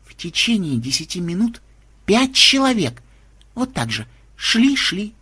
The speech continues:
и умерли. На самом деле, этому могло быть с десяток разумных объяснений —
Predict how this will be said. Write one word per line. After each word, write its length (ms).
и 160
умерли. 480
На 140
самом 280
деле, 320
этому 340
могло 300
быть 160
с 100
десяток 460
разумных 400
объяснений — 560